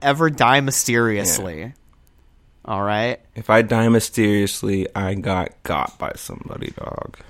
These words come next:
Speaker 1: Even if it's not mysterious,
Speaker 2: I'm gonna
Speaker 1: it's probably mysterious.
Speaker 2: I'm a, I'm just gonna, like, on a, on a, on a regular basis, just post, like, the five,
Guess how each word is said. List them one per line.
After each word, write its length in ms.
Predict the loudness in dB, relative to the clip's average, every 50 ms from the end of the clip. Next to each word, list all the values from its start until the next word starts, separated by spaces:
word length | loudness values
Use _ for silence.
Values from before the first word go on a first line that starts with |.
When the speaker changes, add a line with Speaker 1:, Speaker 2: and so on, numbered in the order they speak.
| -20 _ _ _ _ -20 -20 _ -20 -8
Speaker 1:
Even 320 | -4 -2 0 2 2 2
if 140 | 2 2 2
it's 180 | 0 -2 0
not 240 | 0 2 2 2 0
mysterious, 580 | -2 -2 -2 0 0 0 2 2 2 2 2 4
Speaker 2:
I'm 120 | 4 4
gonna 200 | 4 4 4 4 2
Speaker 1:
it's 100 | 2 0
probably 560 | -2 0 0 2 2 2 0 0 2 2 0
mysterious. 880 | 2 0 -2 -2 -2 -2 -2 -2 -2 -4 -6 -8 -8 -6 -4 -4 -6 -4 -2
Speaker 2:
I'm 120 | 2 2
a, 140 | 4 4 2 2
I'm 160 | 4 4 4 4
just 120 | 2 2 4
gonna, 160 | 4 6 6
like, 280 | 6 6 6 4 4 2 4
on 100 | 6 6
a, 100 | 6 6 4 4
on 140 | 4 6 6
a, 80 | 6 4 4
on 180 | 4 6 6
a 80 | 6 8
regular 400 | 8 6 6 4 4 2 2 2
basis, 500 | 4 2 2 2 2 2 0 0 -2 -2
just 320 | -2 -4 -4 -4 -2 0
post, 400 | 4 6 6 6 6 4 2 2
like, 220 | 4 4 4 2 0
the 100 | -4 -6
five, 560 | -6 4 8 8 8 10 8 6 4 2 -2